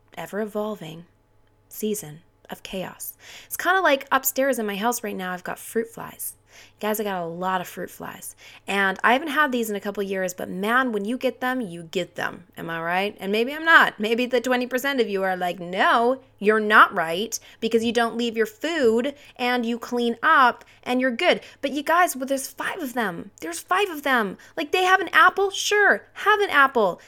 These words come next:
Then they leave it all over the place. Why are there fruit flies in your room? Why? There's an apple, and the little one's giggling away that she threw it on her sister's bed, and the sister's angry because there's fruit flies. I'm like,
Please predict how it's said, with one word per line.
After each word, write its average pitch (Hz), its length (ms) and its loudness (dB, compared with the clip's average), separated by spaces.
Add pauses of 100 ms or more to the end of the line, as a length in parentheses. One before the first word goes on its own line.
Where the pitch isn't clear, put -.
(140)
Then 302 180 2
they 311 120 -2
leave 311 220 -2
it 277 140 0
all 269 200 4
over 294 120 -4
the 302 120 -6
place. 214 240 -2
Why 202 240 2
are 277 80 2
there 285 80 -2
fruit 330 200 -8
flies 240 240 0
in 202 60 -6
your 180 120 -6
room? 160 240 -8 (840)
Why? 269 480 -2 (220)
There's 247 160 -2
an 254 180 -2
apple, 330 480 2 (180)
and 285 160 -2
the 294 60 4
little 349 220 0
one's 320 180 0
giggling 311 340 -4
away 294 300 2
that 302 140 -6
she 254 160 -4
threw 294 200 -6
it 320 100 -4
on 277 100 0
her 247 80 0
sister's 302 400 -6
bed, 190 240 -2
and 196 120 -4
the 208 60 -2
sister's 285 400 -2
angry 226 300 2
because 226 240 -6
there's 220 180 -2
fruit 381 220 -6
flies. 254 260 2
I'm 262 100 -4
like, 269 160 -4